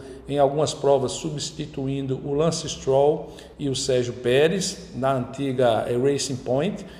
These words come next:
que fez muito bem, é um nome muito bem cotado. Outro nome é o Alex Albon, hoje piloto reserva da Red Bull,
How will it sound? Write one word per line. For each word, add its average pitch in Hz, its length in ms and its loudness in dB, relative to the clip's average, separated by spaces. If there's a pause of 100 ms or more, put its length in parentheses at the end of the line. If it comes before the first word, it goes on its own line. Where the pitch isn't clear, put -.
(140)
que 127 100 -10
fez 135 280 2
muito 147 360 0
bem, 139 440 0
é 135 80 2
um 139 80 2
nome 135 220 0
muito 156 400 0
bem 135 180 0
cotado. 135 640 4 (460)
Outro 202 360 6
nome 156 440 4
é 160 100 6
o 147 260 4
Alex 165 520 6
Albon, 180 440 6 (240)
hoje 170 360 6
piloto 160 440 0
reserva 127 520 0
da 123 140 0
Red 120 260 2
Bull, 143 460 2